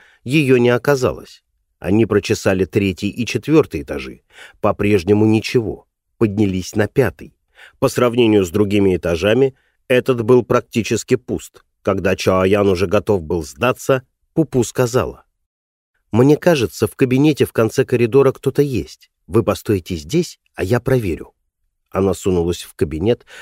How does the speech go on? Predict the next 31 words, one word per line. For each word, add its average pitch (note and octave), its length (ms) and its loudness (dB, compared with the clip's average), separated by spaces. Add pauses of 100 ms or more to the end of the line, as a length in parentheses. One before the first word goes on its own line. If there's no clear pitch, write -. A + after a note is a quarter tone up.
(100)
потом D3 320 2
бегом A2 320 2
вернулась F2+ 460 -2
к - 100 -20
ним G2+ 280 0 (140)
и C3+ 100 0
прошептала: G#2 800 -4 (760)
«Она E2 440 -8
там». D2+ 340 -8 (960)
«А F#2 120 0
ещё A2 340 0
народу A2 340 2
много?» — A#2 440 2 (160)
спросил F#2 440 -4
Чао F2 300 -2
Ян. F2 280 -2 (680)
«Не F3+ 160 4
очень. C#3+ 420 2 (300)
У - 60 0
них E3 220 4
каллиграфия, D3 720 2 (180)
и C#3+ 120 4
учитель C3 480 2
всего C3 360 2
один». G2+ 360 -2 (920)
«Мы E2+ 160 0
не A2 100 4
можем A2+ 400 4
просто A2+ 300 0
схватить A2 500 -2
её, E2+ 240 -2